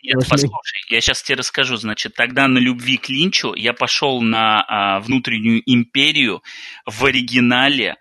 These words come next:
Speaker 1: с, с субтитрами. И эта сволочь шла три с половиной часа,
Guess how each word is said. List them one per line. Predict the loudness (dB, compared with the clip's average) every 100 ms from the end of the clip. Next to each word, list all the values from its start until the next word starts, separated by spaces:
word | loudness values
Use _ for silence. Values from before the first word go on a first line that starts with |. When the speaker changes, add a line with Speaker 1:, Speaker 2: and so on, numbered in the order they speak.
| -16 -20 -4
Speaker 1:
с, | -4 -2
с |
субтитрами. | -4 -4 -6 -8 -8 -4 -2 -2 -4 -10 -20 -20 -20 _
И | 2
эта | 2 -2 -4
сволочь | -4 -2 -4 -2 -2 0
шла | 0 0 -2
три | -2 -2 0
с | 0
половиной | -2 0 0 4 2
часа, | 2 -2 -2 0 2 2